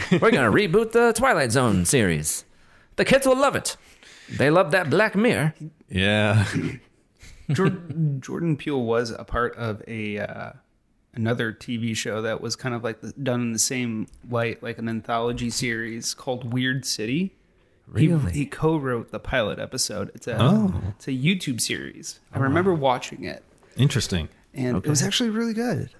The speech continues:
Speaker 3: I remember watching that pilot episode.
Speaker 1: Yeah?
Speaker 3: And I watched all the other episodes. He was only a part of that one.
Speaker 1: Oh.
Speaker 3: And then was a part of, like, as an executive producer for
Speaker 1: Yeah,
Speaker 3: the rest of
Speaker 1: yeah.
Speaker 3: them.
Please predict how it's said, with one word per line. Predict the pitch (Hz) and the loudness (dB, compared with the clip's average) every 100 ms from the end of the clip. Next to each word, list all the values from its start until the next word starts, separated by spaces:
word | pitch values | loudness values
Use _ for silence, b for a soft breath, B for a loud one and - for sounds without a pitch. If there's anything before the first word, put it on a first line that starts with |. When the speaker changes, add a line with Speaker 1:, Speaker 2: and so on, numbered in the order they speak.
| - | -6
Speaker 3:
I | 143 | 0
remember | 156 170 170 | 2 2 2
watching | 156 156 156 | -2 -4 -4
that | 113 | -6
pilot | - 135 135 135 | -4 -4 -4 -6
episode. | 147 - - - | -6 -6 -6 -2
Speaker 1:
Yeah? | 95 98 139 - | 0 0 -2 -6
Speaker 3:
And | 135 | -6
I | 127 | -2
watched | 135 135 90 - - - | 0 0 -2 -10 -16 -10
all | 131 | -6
the | 127 | -4
other | 139 143 | -4 -4
episodes. | - - - 50 - | -8 -12 -12 -12 -8
He | - | 0
was | 196 | 2
only | 220 190 | 4 2
a | 147 | 2
part | 151 135 | 0 2
of | |
that | 120 104 | 0 0
one. | 120 123 160 165 b b b b _ _ _ - - | -2 0 0 -2 b b b b _ _ _ -8 -2
Speaker 1:
Oh. | 98 | 2
Speaker 3:
And | 123 117 113 98 | 2 2 0 -2
then | 127 120 | -2 -2
was | 117 | -4
a | 117 | -4
part | 117 110 | -2 -2
of, | 110 | -2
like, | 107 98 - - | -8 -10 -18 -14
as | 113 107 | -8 -4
an | |
executive | 107 104 107 113 107 - | -4 -6 -10 -8 -10 -10
producer | 107 110 - - | -10 -8 -8 -4
for | |
Speaker 1:
Yeah, | 85 - | -4 -4
Speaker 3:
the | - | -4
rest | - | -8
of | - | -6
Speaker 1:
yeah. | - | -6
Speaker 3:
them. | 135 | -6